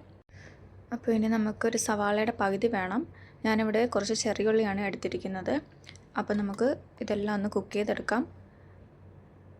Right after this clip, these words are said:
അതിനായിട്ട് ഞാനൊരു കുക്കർ എടുത്തിട്ടുണ്ട്. ശേഷം കട്ട് ചെയ്ത് വെച്ചിരിക്കുന്ന,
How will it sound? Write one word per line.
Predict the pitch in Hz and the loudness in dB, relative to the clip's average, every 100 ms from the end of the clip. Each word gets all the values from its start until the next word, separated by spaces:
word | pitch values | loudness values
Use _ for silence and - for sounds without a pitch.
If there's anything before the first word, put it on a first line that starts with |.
| _ _ _ - - - 240 | _ _ _ -20 -20 -2 0
അതിനായിട്ട് | 233 226 233 220 | 2 2 2 2
ഞാനൊരു | 233 226 220 | 2 2 0
കുക്കർ | 214 - 240 | -2 2 4
എടുത്തിട്ടുണ്ട്. | 214 - - 214 208 269 359 - - | 4 0 -2 -2 2 0 0 -10 -6
ശേഷം | - 214 226 220 202 | 2 2 2 2 0
കട്ട് | 202 214 | 2 2
ചെയ്ത് | 220 | 4
വെച്ചിരിക്കുന്ന, | 226 - 220 - 214 220 | 4 2 -4 -2 2 2